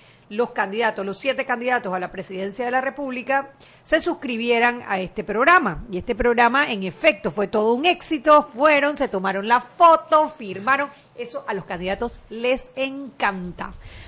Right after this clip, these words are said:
Pero fase dos, ya la cosa no es tan bonita porque les toca entonces sentarse a trabajar y convertir esas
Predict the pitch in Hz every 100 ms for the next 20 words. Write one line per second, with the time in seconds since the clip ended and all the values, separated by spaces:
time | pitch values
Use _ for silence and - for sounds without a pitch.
0 | - - 294 302 339 330 - - 233 240
1 | 302 285 359 370 - - - - 185 202
2 | 226 240 269 269 269 285 285 311 311 302
3 | 285 330 330 320 302 233 254 240 - 196
4 | 214 202 196 247 240 185 170 208 233 247
5 | 277 269 269 247 254 220 220 240 233 233
6 | -